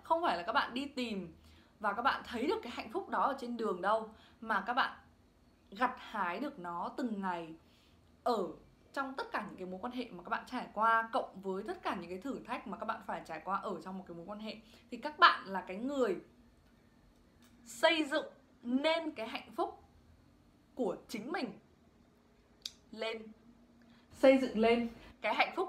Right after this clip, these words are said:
của chính mình thông qua những cái bài học từ những cái mối quan hệ, cộng với những cái bài học từ những cái thử thách ở trong mối quan hệ. Chứ không phải là các bạn đi tìm hạnh phúc là các bạn đi một đường xong rồi các bạn thấy là, à, kia, anh kia là hạnh phúc của mình, à, kia, cô kia là hạnh phúc của mình, là mình kiếm về,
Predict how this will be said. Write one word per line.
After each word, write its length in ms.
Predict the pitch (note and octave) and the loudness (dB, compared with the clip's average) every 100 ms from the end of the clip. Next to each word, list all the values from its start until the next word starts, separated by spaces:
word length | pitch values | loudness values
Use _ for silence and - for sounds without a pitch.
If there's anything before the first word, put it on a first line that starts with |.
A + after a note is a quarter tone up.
| - | 0
của 220 | A3+ F3+ - | 0 0 -2
chính 260 | A3 G3+ | -8 -4
mình 280 | F4 A3+ G3+ | -4 -2 -2
thông 340 | C4+ C#4+ B3+ B3+ | 0 -2 -2 0
qua 160 | B3 | 0
những 220 | B3 A#3+ | 0 -4
cái 100 | C4+ | -2
bài 240 | C4+ C4 G3 | 2 2 2
học 220 | F#3 - | -4 -6
từ 100 | G3+ | -4
những 200 | F3+ F3+ | -4 -4
cái 60 | A3+ | -6
mối 160 | G#3 G3 | -6 -4
quan 160 | B3 B3 | -4 -4
hệ, 200 | B3+ - | -4 -2
cộng 300 | A#3+ - F#3+ | -4 -4 -6
với 200 | F#3+ G#3+ | -4 -4
những 120 | A#3 | -6
cái 100 | A#3+ | -2
bài 160 | A#3+ | 0
học 220 | G3 E3+ - | 0 -6 -2
từ 120 | G3 | -2
những 240 | F3 F3 | -2 -8
cái 140 | - G#3 | -12 -8
thử 160 | C#4 G#3+ - | -6 -6 -4
thách 260 | C4 - | -4 -4
ở 120 | F#3+ D#3+ | -8 -8
trong 240 | G3+ G3+ F3+ | -10 -10 -10
mối 80 | F3+ | -8
quan 120 | G#3+ | -6
hệ. 200 | A#3+ A3+ - - - | -4 -6 -10 -20 -14
Chứ 160 | - B3 | -6 -4
không 180 | C#4+ D#4 | -4 4
phải 180 | C4 E3+ | 4 4
là 60 | |
các 140 | - A#3 | 2 2
bạn 180 | - | 2
đi 80 | B3 | 0
tìm 240 | B3+ A3+ F#3+ | -4 -6 -6
hạnh 200 | G3+ G3 | -8 -6
phúc 180 | E4 - | -4 -4
là 60 | |
các 100 | - | 4
bạn 220 | A#3 - - - - - | 4 4 0 -20 -20 -4
đi 260 | A#3+ C#4 | 0 2
một 200 | B3+ G3+ | 0 -2
đường 240 | G#3 G3 F#3+ | -2 -2 -2
xong 140 | A#3+ | 0
rồi 120 | A3 | 0
các 80 | G3 | 2
bạn 160 | A3 - | 0 0
thấy 200 | G3 G3+ | -2 -2
là, 100 | C4 | -2
à, 340 | - F#3 F3+ F3+ | 0 0 0 -2
kia, 80 | A#3+ | -4
anh 240 | - A3+ | -4 -6
kia 140 | A#3+ A3+ | -6 -4
là 100 | G3 | -6
hạnh 160 | F#3+ | -6
phúc 120 | C#4+ C#4 | -8 -8
của 100 | F3 | -8
mình, 160 | F3 | -8
à, 200 | F3 F3+ F#3 | -8 -8 -8
kia, 60 | A3 | -8
cô 200 | A3+ A3 G#3+ | -6 -6 -6
kia 160 | A#3 G3+ | -6 -6
là 80 | |
hạnh 160 | F#3+ G3 | -6 -8
phúc 120 | D#4 D#4+ | -10 -10
của 60 | F3 | -10
mình, 320 | F3+ F#3 F3+ | -10 -10 -10
là 60 | |
mình 180 | F3 F3 - | -10 -10 -4
kiếm 240 | F3+ A3+ | -4 0
về, 320 | D4 G#3 - | 0 0 -4